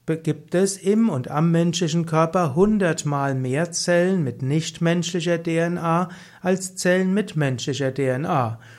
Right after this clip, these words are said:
Und so könnte man sagen, hm, vielleicht etwas humorvoll,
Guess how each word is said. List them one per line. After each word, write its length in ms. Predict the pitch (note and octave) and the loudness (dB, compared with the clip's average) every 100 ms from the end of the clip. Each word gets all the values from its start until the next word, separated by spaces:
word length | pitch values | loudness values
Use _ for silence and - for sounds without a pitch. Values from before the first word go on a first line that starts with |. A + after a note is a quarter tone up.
| - - - _ | -20 -20 -20 _
Und 220 | D3 C3 | -4 -2
so 160 | B2+ C#3 | -2 -2
könnte 460 | C#3 D#3 E3 E3 D3+ | 0 2 2 2 0
man 260 | C#3 C3 | 0 -4
sagen, 560 | B2+ B2 D3 F#3+ G#3+ G3+ - - - | -2 0 2 0 -2 -4 -14 -20 -10
hm, 240 | E3 F3 - D3 A#2+ | -8 -8 -10 -14 -12
vielleicht 320 | C3+ A#2+ A2 | -6 -6 -4
etwas 360 | B2 C3 A2+ B2+ | -4 -4 -6 -4
humorvoll, 720 | A#2+ B2 D#3 E3+ F3+ F#3 | -4 0 0 2 2 2